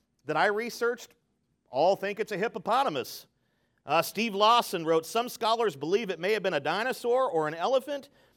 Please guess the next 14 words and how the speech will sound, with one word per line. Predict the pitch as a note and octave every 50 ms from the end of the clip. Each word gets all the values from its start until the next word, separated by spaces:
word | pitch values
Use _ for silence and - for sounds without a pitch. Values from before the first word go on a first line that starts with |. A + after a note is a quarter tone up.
| _ _ _ _ -
but | F3+ F#3+
it | G3 F#3+
was | F#3 -
probably | - - G#3 G#3 G#3 G3+ F3 F#3+ G3+ F3+
a | D#3
hippopotamus. | F3+ F#3 - D3+ B2+ E3 F3 F3 E3 C#3+ A2+ G2 - - - - _ -
The | D3 C#3+
description | C#3+ D3+ - - G#3 G#3 G3+ G#3 F#3
of | F#3 D#3+
the | E3 D#3+
animal | E3 F3 F3 E3+ E3
supports | D3 - D#3 C3 - E3+ E3 D#3+ -
this | C3+ D3+ D3 -
view." | A#2 A2+ A2+ C#3+ E3 E3+ F3 D#3 C#3 C3